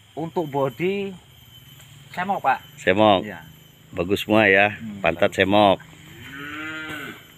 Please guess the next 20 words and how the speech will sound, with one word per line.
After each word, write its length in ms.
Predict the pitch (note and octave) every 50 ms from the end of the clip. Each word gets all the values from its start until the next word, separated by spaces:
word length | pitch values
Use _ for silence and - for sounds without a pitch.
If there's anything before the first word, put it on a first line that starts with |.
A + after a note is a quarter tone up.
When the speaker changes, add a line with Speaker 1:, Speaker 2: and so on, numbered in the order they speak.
| - - - - - -
Speaker 2:
Nah, 420 | G2 G#2+ G#2+ G2+ F#2 E2+ E2 E2 - - -
minta 280 | - G#2 A#2 A2 B2+ F2
berapa, 360 | A#2+ B2+ C#3+ C#3+ C#3 C3 C3+ A#2+
Mas, 220 | A#2 A2 G#2 -
pedet 240 | - G#2 A2 G#2+ G2+
dua 200 | A2 G#2 G#2 G2
itu, 120 | E2+ G2
Mas? 360 | F2 F2 E2 C#2+ - - - - - - - - - _ _ _ _ - - - _ _ _ - - - - - - - - - - - - - - - - - -
Speaker 1:
Ya. 100 | - E2+
Speaker 2:
Kalau 120 | F#2 G2 G2+
mau 120 | G2+ G2+
dijual. 560 | F#2+ G2 F#2 F#2 G2+ F#2 F2+ E2+ D#2+ D2 C#2+ D2+ - - - - - - - - - _ -
Siapa 300 | - G2+ A2 G2 A#2 G2+
tahu 320 | A#2+ B2 C#3+ E3+ F#3 E3+
nanti 500 | D#3 C3+ C3 - F3+ F#3 F3+ E3 A2 - - -
ada 160 | - B2 C3
yang 200 | C#3+ D3 C#3+ C#3+
nonton 240 | C#3+ C#3 C#3 C#3+ C#3
tayangan 480 | C#3+ C3+ C3+ C3+ B2+ B2+ B2 B2+ B2+ B2+
ini, 420 | A#2+ A#2+ B2+ D3 F#3 G#3 G3